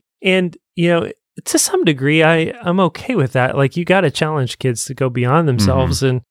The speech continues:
Speaker 1: there's a time to do that. And I guess Johnny Tremain gets to be the scapegoat. You know, it gets to be the, the, the sacrificial lamb
Speaker 2: Right.
Speaker 1: that is like, "Here's the, here's the good book that will be sacrificed on the altar of forcing you beyond yourself.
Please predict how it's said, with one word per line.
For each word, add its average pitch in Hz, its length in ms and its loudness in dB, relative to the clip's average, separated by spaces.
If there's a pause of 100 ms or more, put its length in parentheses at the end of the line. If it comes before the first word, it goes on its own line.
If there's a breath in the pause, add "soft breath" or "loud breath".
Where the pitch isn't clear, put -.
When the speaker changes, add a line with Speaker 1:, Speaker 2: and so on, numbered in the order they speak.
(140)
Speaker 1:
there's 135 160 4
a 123 40 2
time 160 280 0
to 135 80 2
do 147 180 2
that. 127 260 2
And 127 120 -4
I 131 60 0
guess 151 240 2
Johnny 139 260 0
Tremain 131 360 0
gets 123 180 -2
to 131 100 -6
be 123 100 2
the 120 120 -2
scapegoat. 131 600 0 (140)
You 135 140 -4
know, 123 140 -2
it 135 80 -6
gets 131 240 -2
to 135 60 -8
be 135 200 2
the, 120 340 0 (360)
the, 135 300 0
the 139 120 -4
sacrificial 139 600 0
lamb 127 440 2
Speaker 2:
Right. 113 120 4
Speaker 1:
that 127 120 0
is 120 180 -2
like, 123 380 -2 (300)
"Here's 160 400 4
the, 139 320 2 (160)
here's 151 320 2
the 143 100 0
good 151 320 0
book 165 340 0
that 127 220 0
will 135 120 0
be 135 100 2
sacrificed 139 640 0
on 131 100 2
the 131 120 0
altar 131 380 0
of 117 480 -4 (200)
forcing 143 480 2
you 123 320 2 (340)
beyond 131 420 4
yourself. 120 520 -2